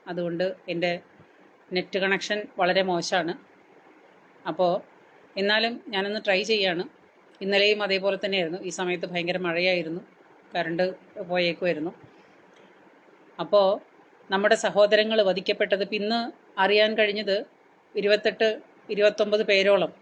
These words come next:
മരിച്ചു കഴിഞ്ഞു, അല്ലെങ്കിൽ കൊന്നു കഴിഞ്ഞു. കൊന്നവരെല്ലാവരുടെയും മതം ചോദിച്ചാണ് കൊന്നത്. അതും ഇതുവരെ നമ്മളെല്ലാവരും കേട്ടതിൽ നിന്ന് വ്യത്യസ്തമായ ഒരു അവസ്ഥയായിരുന്നു.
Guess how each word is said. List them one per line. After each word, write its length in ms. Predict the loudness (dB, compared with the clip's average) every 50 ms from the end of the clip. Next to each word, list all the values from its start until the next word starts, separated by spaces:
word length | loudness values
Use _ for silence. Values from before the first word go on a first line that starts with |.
| -20 -20 -20 -20 -20 _ _ _ _ _ -18 -6 -2
മരിച്ചു 320 | -2 -2 -2 -2 -2 0
കഴിഞ്ഞു, 300 | 2 2 2 0 -4 -6 -8 -12 -18 _ _ _ -12 -6 -4
അല്ലെങ്കിൽ 260 | -2 0 0 0 0
കൊന്നു 300 | 0 0 -2 0 2 4
കഴിഞ്ഞു. 340 | 4 4 4 2 -2 -6 -8 -10 -16 -20 _ -20 _ -20 -20 -20 _ _ -20 -20 -20 -20 -20 -20 -20 _ _ _ _ 0
കൊന്നവരെല്ലാവരുടെയും 1080 | 0 2 2 2 4 4 4 4 4 4 2 2 0 0 2 2 2 2 2 0 -2 -4 -2
മതം 260 | -2 0 0 0 0
ചോദിച്ചാണ് 500 | 0 0 0 -2 -2 0 0 0 0 0
കൊന്നത്. 400 | -2 -2 -2 -2 -4 -6 -6 -8 -10 _ _ _ _ _ _ _ _ _ _ _ -2
അതും 400 | 0 2 2 0 -2 -4 -8 _ _ _ _ _ _ _ _ _ _ _ _ _ _ -8
ഇതുവരെ 340 | -4 2 4 6 6 6 6
നമ്മളെല്ലാവരും 840 | 4 2 0 0 2 2 2 4 2 2 2 0 -2 -6 -8 -10 _ _ _ _ _ _ _ _ _ _ _ 2
കേട്ടതിൽ 320 | 2 2 2 2 0 0
നിന്ന് 200 | -2 -4 -6 -4
വ്യത്യസ്തമായ 840 | -4 -4 -2 -2 -2 -2 -2 -2 -2 -2 0 0 0 2 2 0 -2 -4 -8 -8
ഒരു 240 | -6 -4 -4 -4 -6 -8 _ -20 _ _ _ _ _ _ -2
അവസ്ഥയായിരുന്നു. 760 | 0 0 0 0 2 2 2 4 2 2 0 -2 -4 -6 -8